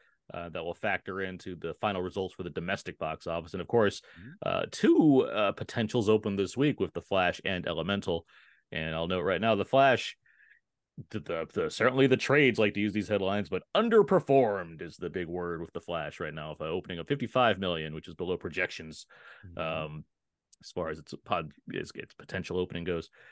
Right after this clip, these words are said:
Speaker 1: Um, so yeah, fifty-five million for The Flash. Elemental,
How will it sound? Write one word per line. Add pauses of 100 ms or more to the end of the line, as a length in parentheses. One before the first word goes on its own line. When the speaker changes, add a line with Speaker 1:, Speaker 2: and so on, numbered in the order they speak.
(400)
Speaker 1:
Um,
so
yeah,
fifty-five
million
for
The
Flash.
Elemental,